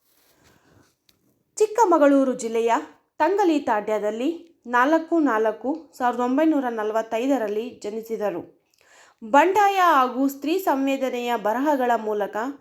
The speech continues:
ಖ್ಯಾತರಾದ ಇವರು ಹಲವಾರು ಮೌಲಿಕ ಕೃತಿಗಳನ್ನು ಕನ್ನಡ ಸಾರಸ್ವತ ಲೋಕಕ್ಕೆ ನೀಡಿದ್ದಾರೆ. ಚಂದ್ರಪರಾಭವ, ಭಟನ ಕನಸು, ನೆಲೆಬೆಲೆ, ನಮ್ ರೂಪ್ಲಿ, ಗತಿ, ಹಬ್ಬ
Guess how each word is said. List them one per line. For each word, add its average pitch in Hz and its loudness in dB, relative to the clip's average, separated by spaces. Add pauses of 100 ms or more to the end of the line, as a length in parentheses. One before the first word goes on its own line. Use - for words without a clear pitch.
(420)
ಖ್ಯಾತರಾದ 311 2
ಇವರು 247 0 (360)
ಹಲವಾರು 269 2
ಮೌಲಿಕ 269 -2 (200)
ಕೃತಿಗಳನ್ನು 226 -6 (240)
ಕನ್ನಡ 311 0
ಸಾರಸ್ವತ 254 -2
ಲೋಕಕ್ಕೆ 220 -4
ನೀಡಿದ್ದಾರೆ. 208 -4 (440)
ಚಂದ್ರಪರಾಭವ, 233 0 (560)
ಭಟನ 262 -4 (140)
ಕನಸು, 226 -4
ನೆಲೆಬೆಲೆ, 226 -2 (200)
ನಮ್ 240 0
ರೂಪ್ಲಿ, 247 -6 (380)
ಗತಿ, 247 -2 (120)
ಹಬ್ಬ 262 0